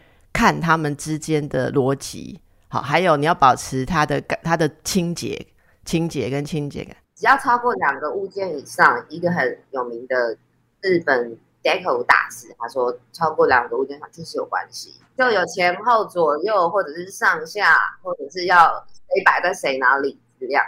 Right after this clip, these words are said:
Speaker 2: 超过两个你就要去考虑它的摆法了。然后你的，你随手一放，
Speaker 1: OK。
Speaker 2: 你床头的书，你的小植物，都，都是一样东西，随便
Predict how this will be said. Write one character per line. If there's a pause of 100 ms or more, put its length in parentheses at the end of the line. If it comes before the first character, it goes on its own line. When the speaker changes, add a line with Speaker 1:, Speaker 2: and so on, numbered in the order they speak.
Speaker 2:
超
过
两
个
你
就
要
去
考
虑
它 (140)
的 (140)
摆
法 (160)
了。 (120)
然
后 (300)
你
的，
你
随
手
一
放，
Speaker 1:
OK。
Speaker 2:
你
床
头
的
书， (160)
你
的
小 (160)
植
物， (360)
都，
都
是
一
样 (140)
东 (100)
西，
随
便